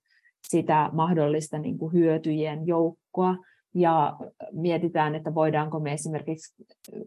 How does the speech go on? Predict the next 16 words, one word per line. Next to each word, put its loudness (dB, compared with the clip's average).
käydä 4
niin -2
kuin -6
vaikka -2
tiiviimpääkin 2
vuoropuhelua, 0
voidaanko -2
me -6
saada 2
jotain, 0
ö, -8
niiltä 4
meidän 2
niin -2
kuin -2
sidosryhmiltä 2